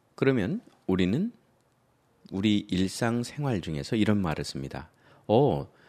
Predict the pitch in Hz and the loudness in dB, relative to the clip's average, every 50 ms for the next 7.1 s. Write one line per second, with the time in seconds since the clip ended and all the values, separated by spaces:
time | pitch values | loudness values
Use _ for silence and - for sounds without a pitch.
0 | - _ - - - 110 139 170 185 170 - 165 165 147 147 135 113 - - 165 | -20 _ -6 0 2 2 4 4 2 0 2 0 2 2 2 0 0 -2 -6 -10
1 | - - 170 160 151 110 101 101 135 131 - - - - - 78 92 101 117 - | -4 -4 -2 0 0 0 0 0 0 -2 -2 -4 -6 -10 -8 -4 -4 -4 -4 -4
2 | - 185 185 214 262 - - _ _ _ _ _ _ _ _ _ _ _ _ _ | -2 0 0 0 0 -2 -6 _ _ _ _ _ _ _ _ _ _ _ _ _
3 | _ _ - - 151 160 160 156 - - 143 143 135 156 147 - 170 170 175 165 | _ _ -8 -4 -2 0 0 -2 0 0 -2 0 0 -2 -6 -4 -4 -2 0 2
4 | 170 160 147 143 139 - - 127 113 113 127 151 165 175 _ _ _ _ _ _ | 2 2 0 0 -2 -4 -4 -2 -2 -2 -2 -4 -6 -10 _ _ _ _ _ _
5 | _ _ _ _ _ _ _ _ _ _ _ _ _ _ - 113 113 123 139 143 | _ _ _ _ _ _ _ _ _ _ _ _ _ _ 2 6 6 6 6 6
6 | 139 131 123 117 - 107 117 131 151 170 170 196 196 196 196 190 156 139 156 170 | 2 2 0 -2 -2 -2 -2 0 0 -2 -2 -2 -2 -2 0 -2 -2 -2 -4 -6
7 | 175 | -8